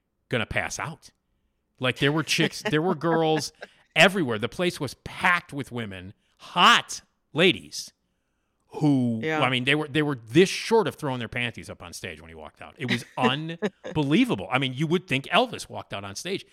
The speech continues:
Speaker 1: These chicks were screaming like he was the sexiest dude on the planet. And,
Speaker 2: Yeah.
Speaker 1: um, yeah, and I was like, "What?" And I know that this is, like, this is a,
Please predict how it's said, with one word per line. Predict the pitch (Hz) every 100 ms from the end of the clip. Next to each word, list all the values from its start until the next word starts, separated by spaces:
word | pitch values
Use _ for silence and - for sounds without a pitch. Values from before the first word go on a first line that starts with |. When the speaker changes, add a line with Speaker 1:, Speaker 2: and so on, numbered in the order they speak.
| _
Speaker 1:
These | 165 -
chicks | - 185
were | - 180
screaming | - - 185 202 302 339 440 466 311 165 156 _ _ _ _ _
like | 156 143
he | 175
was | 160
the | 170
sexiest | - - 185 - - 175 -
dude | 147
on | 127 127
the |
planet. | 117 214 285 - - _ _ _ _ _ _ _ -
And, | 156
Speaker 2:
Yeah. | 151 151 113
Speaker 1:
um, | 110 107 _ _ _
yeah, | 113 135 226 110 104
and | 123
I | 143
was | 170 120
like, | 92 -
"What?" | 101 143 233 165
And | 156
I | 156
know | 202 247
that | 170
this | 170 -
is, | 131 -
like, | 127 110 110
this | 123 156
is | 123
a, | 110 95